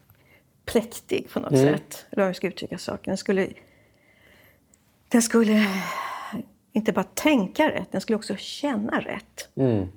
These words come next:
Speaker 2: okej.
Speaker 1: Och det, eh, reagerade jag mot. För att, eh, man, jag visste ju själv att människan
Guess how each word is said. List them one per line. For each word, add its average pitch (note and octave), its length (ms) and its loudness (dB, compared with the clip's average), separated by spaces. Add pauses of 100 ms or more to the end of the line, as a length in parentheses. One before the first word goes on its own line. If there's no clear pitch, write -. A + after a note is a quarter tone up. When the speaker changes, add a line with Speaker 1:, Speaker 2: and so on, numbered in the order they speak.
Speaker 2:
okej. G#2 420 -4
Speaker 1:
Och G#3+ 120 2
det, C4+ 380 4 (1400)
eh, - 460 -2 (800)
reagerade G#3+ 540 2
jag - 140 -6
mot. - 400 -12 (760)
För - 140 0
att, - 280 -4
eh, F#3 160 0 (220)
man, G#3 400 0 (240)
jag G#3 100 0
visste A3 220 0
ju G#3 40 0
själv A#3+ 380 2
att G3 100 0
människan F3+ 600 -2